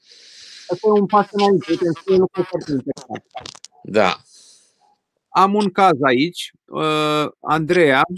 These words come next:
Speaker 1: care a fost și ieri și câștiga premiul de la Roxana Lușnea. Copilul de pa-, de cinci ani cu polip măriți a fost în punctul de a fi operat, dar din motive medicale nu s-a putut. La
Speaker 2: Nu
Speaker 1: orice
Speaker 2: există.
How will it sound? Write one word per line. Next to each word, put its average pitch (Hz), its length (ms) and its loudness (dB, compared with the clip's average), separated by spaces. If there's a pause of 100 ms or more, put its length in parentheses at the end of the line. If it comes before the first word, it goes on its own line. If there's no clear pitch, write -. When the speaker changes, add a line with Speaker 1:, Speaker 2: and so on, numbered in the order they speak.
Speaker 1:
care 165 180 0
a 156 60 0
fost 170 240 -2
și - 160 -6
ieri 170 300 0
și - 80 -18
câștiga 156 420 -2
premiul 135 340 -4
de 123 80 -2
la 120 360 -4
Roxana 131 380 -6
Lușnea. 127 360 -2
Copilul 208 580 -2
de 165 120 2
pa-, 160 240 0
de 143 180 -2
cinci 170 320 -4
ani 165 180 0
cu 147 120 -4
polip 156 320 2
măriți 143 380 0
a 165 60 2
fost 175 360 -2
în 160 140 -2
punctul 175 300 -2
de 151 100 2
a 143 80 2
fi 165 180 0
operat, 160 380 0
dar 170 140 2
din 160 140 -2
motive 170 360 0
medicale 175 460 0
nu 180 100 0
s-a 180 180 -2
putut. - 340 -6 (440)
La 147 120 0
Speaker 2:
Nu 185 100 4
Speaker 1:
orice 113 140 4
Speaker 2:
există. 80 440 -8